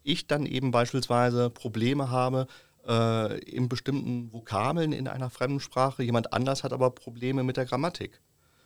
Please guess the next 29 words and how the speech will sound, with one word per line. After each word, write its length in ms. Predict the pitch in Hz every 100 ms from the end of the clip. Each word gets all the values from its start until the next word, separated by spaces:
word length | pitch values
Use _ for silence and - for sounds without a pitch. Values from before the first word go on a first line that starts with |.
| _ _
Das 140 | 110 110
heißt, 360 | 117 117 -
äh, 80 | 110
hier 420 | 110 120 127 143
kann 240 | 151 135 135
ich 120 | 143
dann 140 | 127
eben 220 | - 120
auch 140 | - 113
Lernsituationen 1080 | 101 113 135 131 143 - 127 135 135 131
schaffen, 460 | - - 117 165 156
in 180 | 123 120
denen 200 | 123 131
ich 140 | 127
eben 260 | 120 127 127 - _ _
Schülerinnen 540 | - 147 170 151 143
und 120 | 117 -
Schüler 440 | 127 156 139 -
individuell 600 | 135 156 147 139 - 139
fördere, 460 | - 160 156 101 95
in 200 | - 95
denen 220 | 110 123
ich 180 | 123 117
ihm 140 | 127
das 160 | 113 -
passende 440 | - 117 156 127
Medium 540 | 107 110 151 170 156
anbiete 560 | - 156 143 151 151 151 - - _ -
und, 340 | 123 131 -